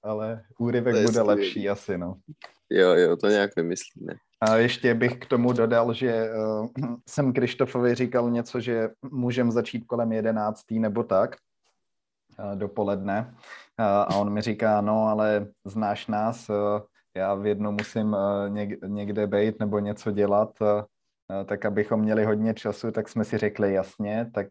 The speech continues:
Speaker 1: eh, eh, začneme radši v deset, eh, dobrý nápad.“ A teďka je čtvrt na <laughs> dvanáct.
Speaker 2: <laughs>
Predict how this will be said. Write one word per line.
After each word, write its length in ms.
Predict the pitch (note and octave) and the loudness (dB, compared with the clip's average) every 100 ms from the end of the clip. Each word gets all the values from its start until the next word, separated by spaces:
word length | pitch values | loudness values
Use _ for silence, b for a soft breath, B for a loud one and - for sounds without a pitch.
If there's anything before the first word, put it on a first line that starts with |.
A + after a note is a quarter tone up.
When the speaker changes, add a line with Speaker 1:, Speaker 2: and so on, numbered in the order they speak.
| - | -6
Speaker 1:
eh, 60 | G2+ G2 G2 G2 b b - | -2 -2 -2 -8 b b -8
eh, 180 | F#2+ F#2+ | -4 -4
začneme 420 | G2 F#2+ G#2+ G2+ | -2 -4 -4 -2
radši 240 | G#2 G2+ A2 | -4 -2 -4
v 80 | F#2 | 0
deset, 460 | G2+ - G2+ A2+ B2+ - | -2 -2 0 0 -2 -6
eh, 320 | G#2+ G2+ G2+ F#2+ | -2 0 0 -2
dobrý 360 | G2+ G2+ G#2 | -4 0 0
nápad.“ 500 | G#2 G2 G2+ A2 A2 - B B - | 0 -2 -2 -2 -2 -6 B B -12
A 80 | |
teďka 340 | G2 G#2+ - G#2+ | -6 -6 -2 2
je 160 | G#2+ | 2
čtvrt 340 | G#2+ - A2+ A2+ | 0 -4 -4 -4
na 120 | G#2+ A#2 C#3+ | 0 2 2
<laughs> 200 | - B2+ | 2 -4
dvanáct. 640 | A#2+ G#2 G#2 F2+ E3 - - | 0 0 2 2 0 -2 -2
Speaker 2:
<laughs> 840 | C#3+ - - - - - D#3 - | -2 -2 -4 -4 -6 -2 -2 -2